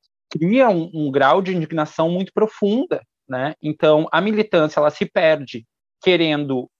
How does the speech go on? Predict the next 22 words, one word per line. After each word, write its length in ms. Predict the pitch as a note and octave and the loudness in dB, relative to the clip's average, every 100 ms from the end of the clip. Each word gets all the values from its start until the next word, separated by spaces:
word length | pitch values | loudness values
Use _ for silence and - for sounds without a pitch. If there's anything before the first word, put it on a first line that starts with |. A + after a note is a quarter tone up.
| _ C3+ | _ -4
dar 200 | D#3 D3+ | 0 2
vazão 420 | D#3+ C3+ D3+ G3+ | 2 0 0 -2
na 100 | B3 | -2
sua 140 | A3 | -6
indignação, 760 | G3+ F3 E3+ D#3+ - D#3 G3+ A3 | -6 -4 -4 -6 -4 -4 -2 0
ao 220 | E3+ F#3 | 0 2
invés, 400 | F3 D#3 E3+ F3+ E3 | -2 0 0 0 0
ao 160 | D#3+ | 0
invés 240 | E3+ E3 C#3+ | 2 0 0
de 80 | C#3+ | -4
juntar-se 840 | E3+ F3+ E3 E3+ A3 - - C#4 _ _ _ _ | -6 -4 2 2 0 -8 -12 -12 _ _ _ _
e 320 | F3 F#3 - | -2 -2 0
encontrar 800 | F#3 F#3 F#3+ F3+ F3+ E3+ F#3+ - - F3+ | -2 0 0 0 0 2 2 0 -6 -8
espaços 760 | - - F3 F3+ A3 A3+ - | -8 -4 0 0 -2 -8 -12
pra 320 | - E3+ D3+ - | -2 -2 -2 -2
ampliar 500 | F3+ G3 F#3 E3 F#3 | -2 0 0 4 4
o 100 | A#3 | 2
discurso 800 | G3+ A3 - F#3+ G3 - A#3+ B3 _ _ _ - | -2 -10 -10 -8 -8 -10 -12 -14 _ _ _ -2
que 120 | G#3 | 2
merece 420 | G#3+ G3+ F3+ - | 4 2 0 -4
ser 80 | G3+ | -8
ampliado, 400 | F#3+ G#3+ F#3 | -2 0 0